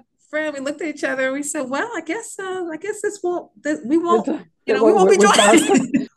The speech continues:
Speaker 1: But we realize now that they would have worked with us, but they were just saying whatever they could to scare us. Um, but it worked. It worked. And, um, and so, uh, that was the one thing, that's the one
Speaker 2: Mm.
Speaker 1: regret that I do have. I, I really did wanna join a sorority, Delta specifically, but,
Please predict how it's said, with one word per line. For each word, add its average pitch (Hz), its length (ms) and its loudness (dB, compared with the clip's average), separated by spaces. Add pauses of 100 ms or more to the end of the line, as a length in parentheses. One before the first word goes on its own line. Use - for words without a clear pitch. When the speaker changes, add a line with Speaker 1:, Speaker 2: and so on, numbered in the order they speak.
(120)
Speaker 1:
But 220 380 -2 (100)
we 294 220 0
realize 233 480 -2
now 170 460 -2
that 175 180 -8
they 233 140 -4
would 202 180 -6
have 165 120 -8
worked 156 340 -10
with 147 280 -8
us, 196 140 -6
but 165 160 -8
they 180 140 -4
were 175 80 -2
just 170 240 -4
saying 165 260 0
whatever 156 320 -4
they 151 160 -8
could 165 360 -6
to 147 60 -8
scare 156 460 -4
us. 254 340 -6 (580)
Um, 208 160 2
but 240 100 0
it 285 120 -2
worked. 233 400 -2 (380)
It 359 140 -4
worked. 208 440 -4 (140)
And, 233 240 0
um, 214 340 0
and 240 160 -2
so, 247 540 -4 (100)
uh, 185 100 -6 (100)
that 269 260 0
was 294 160 -4
the 240 80 -4
one 202 340 -2
thing, 185 220 -6
that's 180 180 -8
the 175 60 -10
one 202 200 -2
Speaker 2:
Mm. - 20 0
Speaker 1:
regret 165 320 -6
that 151 80 -10
I 151 120 -8
do 151 140 -4
have. 147 280 -4
I, 147 120 -8 (100)
I 165 60 -6
really 165 360 0
did 160 180 -4
wanna 151 240 -10
join 147 260 -8
a 139 60 -10
sorority, 139 640 -10
Delta 156 320 -6
specifically, 143 680 -10
but, 139 260 -8